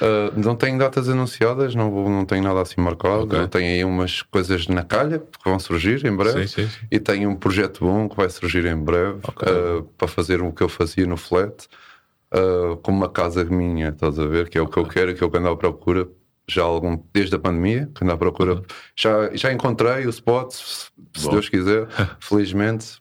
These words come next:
Speaker 1: posso dizer, o máximo que posso dizer é que tem vista para o mar.
Speaker 2: Bom,
Speaker 1: Epá,
Speaker 2: lindo.
Speaker 1: mais que isso não posso dizer, vou em negociações por acaso esta semana, vou estar com eles. E vamos ver o que é que acontece, mas é, é previsto no verão existe a-, aí uma nova casinha para curtirmos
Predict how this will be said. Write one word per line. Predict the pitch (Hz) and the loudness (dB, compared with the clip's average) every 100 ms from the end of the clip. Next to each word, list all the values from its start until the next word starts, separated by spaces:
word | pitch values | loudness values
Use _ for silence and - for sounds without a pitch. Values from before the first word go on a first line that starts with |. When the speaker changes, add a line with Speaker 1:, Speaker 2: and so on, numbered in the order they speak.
| - | -2
Speaker 1:
posso | 92 - | -2 0
dizer, | 92 98 90 | 0 2 2
o | 92 90 | 0 0
máximo | 107 110 | 2 0
que | 98 | 0
posso | 98 - | -2 0
dizer | 98 92 | 0 0
é | |
que | - - | -2 -2
tem | 95 | 0
vista | 90 92 87 | 0 -2 -2
para | 87 | 0
o | |
mar. | 87 95 101 - - - | 0 0 -2 -10 -16 -8
Speaker 2:
Bom, | 76 73 73 | -2 2 2
Speaker 1:
Epá, | 104 113 104 | 2 0 0
Speaker 2:
lindo. | 78 78 - - | -2 -8 -8 0
Speaker 1:
mais | 107 104 | 0 0
que | - | -2
isso | 104 104 | -2 -2
não | |
posso | 95 92 90 | 0 0 0
dizer, | - 98 | 0 0
vou | 90 92 92 90 87 87 | 2 0 2 0 0 0
em | |
negociações | 85 87 - 90 95 87 | 0 -2 -4 -4 -2 -2
por | - 90 | -2 0
acaso | 90 85 | 2 0
esta | 82 - | 0 -4
semana, | - 95 95 90 | -2 0 0 0
vou | 87 | -2
estar | - | -2
com | - 92 | -2 0
eles. | 98 98 - - - _ _ _ _ - | 0 -2 -8 -18 -20 _ _ _ _ 2
E | |
vamos | 170 127 | 2 2
ver | 113 | 0
o | |
que | 107 | 2
é | |
que | 98 | 0
acontece, | 95 92 80 78 98 | 0 0 0 0 2
mas | 101 95 | 2 4
é, | 107 104 104 - _ _ - | 2 2 -2 -10 _ _ -4
é | |
previsto | 107 113 113 120 - | 0 2 0 0 0
no | 113 | 0
verão | 98 110 117 | 2 0 2
existe | 113 107 110 110 | 0 0 0 0
a-, | 101 98 90 - | 0 0 -4 -2
aí | 95 | 0
uma | 90 | 0
nova | 90 90 82 | 0 0 0
casinha | 92 82 87 85 | -2 0 -2 -2
para | 95 | -2
curtirmos | - 82 87 85 | -2 -2 -2 -2